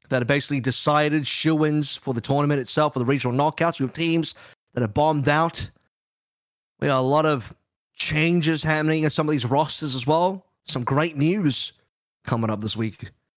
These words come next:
as we head into the final week of, uh, regular season gameplay for our tournament cycle once again, fellas.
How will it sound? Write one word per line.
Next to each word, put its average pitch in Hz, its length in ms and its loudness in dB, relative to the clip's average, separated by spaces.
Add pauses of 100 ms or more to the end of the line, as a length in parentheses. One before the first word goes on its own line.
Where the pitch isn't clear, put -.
as 104 140 -6
we 117 80 0
head 113 160 0
into 110 200 -2
the 110 60 -2
final 113 320 -2
week 113 240 -2
of, 110 240 -2
uh, 113 240 0 (500)
regular 113 220 -2
season 117 380 -2
gameplay 117 440 0
for 120 120 -2
our 113 60 0
tournament 123 340 0
cycle 127 280 -2
once 139 200 0
again, 165 240 0
fellas. 101 380 -2